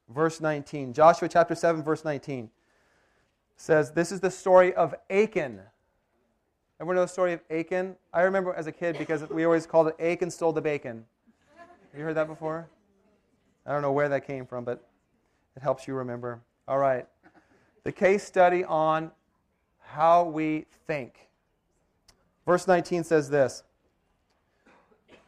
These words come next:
Then Joshua said to Achan, "My son, give glory to the Lord God of Israel and give praise to him.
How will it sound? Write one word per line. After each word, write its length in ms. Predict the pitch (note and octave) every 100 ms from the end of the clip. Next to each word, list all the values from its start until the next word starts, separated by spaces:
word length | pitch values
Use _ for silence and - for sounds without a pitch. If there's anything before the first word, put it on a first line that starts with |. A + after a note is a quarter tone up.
| _ -
Then 220 | G3 F#3+
Joshua 600 | G3 G#3 A3 A3 G#3 G3
said 340 | - - F#3 F#3
to 180 | F#3 F3
Achan, 420 | F3+ D3 A2 F2 _ _ -
"My 220 | D3 F3
son, 680 | F3+ - G3 F#3+ D3 G#2+ G#2+ _ _ _ C3
give 300 | F3+ F3 C3+
glory 600 | D3+ D3+ F3 G#3 G#3+ A3
to 120 | G#3 G#3
the 100 | G3
Lord 300 | E3+ F3+ D#3+
God 400 | C#3+ C#3 C#3+ C#3+
of 160 | D3
Israel 400 | C#3+ C3 C#3 C3+
and 160 | D3 C3+
give 240 | D#3 D#3 -
praise 360 | D#3+ D#3 D#3
to 120 | - C#3
him. 380 | C#3+ A#2+ G2+